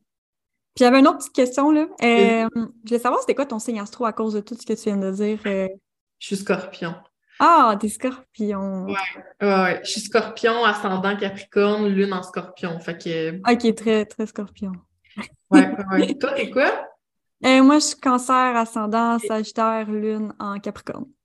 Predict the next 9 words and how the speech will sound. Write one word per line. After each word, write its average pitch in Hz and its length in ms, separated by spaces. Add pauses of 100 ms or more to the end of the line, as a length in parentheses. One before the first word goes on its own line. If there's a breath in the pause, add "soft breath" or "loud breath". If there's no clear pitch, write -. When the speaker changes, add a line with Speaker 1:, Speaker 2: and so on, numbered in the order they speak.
(320)
Speaker 2:
Ah, 208 520
ok, - 180 (340)
cool. 269 380
C'est - 220
un 165 80
beau 160 40
Speaker 1:
Capricorne 254 560
prend, 196 360
euh, 190 340